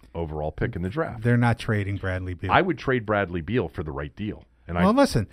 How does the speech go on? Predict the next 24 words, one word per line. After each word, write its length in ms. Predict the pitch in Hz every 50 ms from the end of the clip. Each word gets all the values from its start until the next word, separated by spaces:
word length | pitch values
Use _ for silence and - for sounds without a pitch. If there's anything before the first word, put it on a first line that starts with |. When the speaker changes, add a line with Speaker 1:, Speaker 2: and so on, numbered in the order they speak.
| - _ -
Speaker 2:
if 160 | 165 165 -
I, 140 | 190 208 190
if 140 | 190 208 196
I 140 | 220 233 254
was 220 | 277 285 240 - -
the 80 | 220 202
new, 200 | 196 202 214 196
if 140 | - 175 180
I, 200 | 202 220 240 269
if 200 | 233 - 160 175 196
I 100 | 202 226
was 160 | 226 202 -
a 60 | 185 175
new 180 | 180 196 214 190
G 320 | 156 - 185 185 180 170
M, 300 | 165 180 226 277 311 - - _ _ _ _ _ _ _ _ _ _ _ _ _
which 200 | 143 139 127 -
they 100 | 151 139
don't 220 | 135 127 113 95
have, 460 | - - 247 208 120 98 92 - - - - - - - - - - - -
I'd 180 | - 131 127 120
trade 320 | - - - 151 131 110
Bradley 380 | - 131 113 104 104 98 98 101
Beal. 340 | 98 - 98 90 87 92